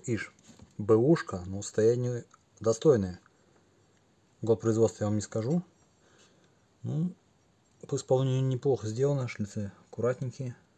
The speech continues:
не разбиты ничего. З-, зубы тоже можете посмотреть. Видно, что она стояла.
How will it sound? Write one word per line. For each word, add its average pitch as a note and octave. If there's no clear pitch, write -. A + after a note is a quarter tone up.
не A2
разбиты G#2
ничего. B2+
З-, A2
зубы B2
тоже G#2+
можете G#2+
посмотреть. G2+
Видно, A2+
что -
она G2
стояла. G2